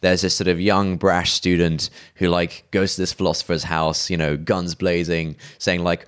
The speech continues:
All right, old man, you know, you think you're so enlightened. Let's, yeah, let's, let's hear what you have to say, kind of thing. And then the, uh, you know,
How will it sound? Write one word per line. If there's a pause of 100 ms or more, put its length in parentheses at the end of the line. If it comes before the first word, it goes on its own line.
(120)
All
right,
old
man, (300)
you
know,
you
think
you're
so
enlightened.
Let's,
yeah,
let's,
let's
hear
what
you
have
to
say,
kind
of
thing. (340)
And
then
the,
uh,
you
know,